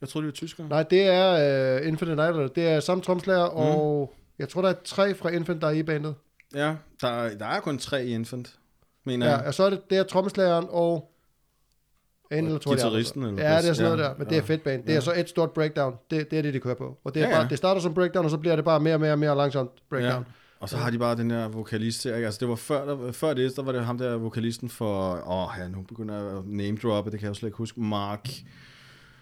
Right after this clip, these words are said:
Speaker 1: Øh, nej, øh, ja. På den første plade, de havde med vokal på, Infant Annihilator, der var det en anden,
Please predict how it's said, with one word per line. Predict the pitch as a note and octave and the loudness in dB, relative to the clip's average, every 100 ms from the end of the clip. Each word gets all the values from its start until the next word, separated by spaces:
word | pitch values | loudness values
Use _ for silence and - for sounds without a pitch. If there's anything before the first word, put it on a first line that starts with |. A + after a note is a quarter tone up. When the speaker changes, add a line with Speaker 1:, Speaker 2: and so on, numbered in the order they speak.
| _ _ _ _ _ | _ _ _ _ _
Speaker 1:
Øh, | B2+ B2 A#2+ A2+ A2+ A2 A2 G#2+ A2 A2+ | 2 4 6 4 4 2 2 0 -2 -4
nej, | G#2 G2 - | -6 -8 -2
øh, | B2 B2 B2 | 0 2 2
ja. | B2+ C3 A#2+ - - _ _ | 2 0 -6 -14 -20 _ _
På | - | -4
den | C3 | -4
første | B2 D3 - | 0 -2 -2
plade, | - B2 B2+ | -2 0 0
de | A#2+ | 0
havde | A2+ A#2 B2 C#3+ | 2 2 0 -6
med | B2 | -8
vokal | A#2 - A2+ | -6 -2 -2
på, | G2+ A#2 | -2 -2
Infant | A2 A2+ A#2+ | -2 -4 -4
Annihilator, | A2 G#2 G#2+ A2 | -2 0 0 -2
der | A2+ A#2 | -2 -2
var | A2+ | -2
det | G#2+ | -2
en | |
anden, | G#2+ A2+ B2+ | -2 -2 -4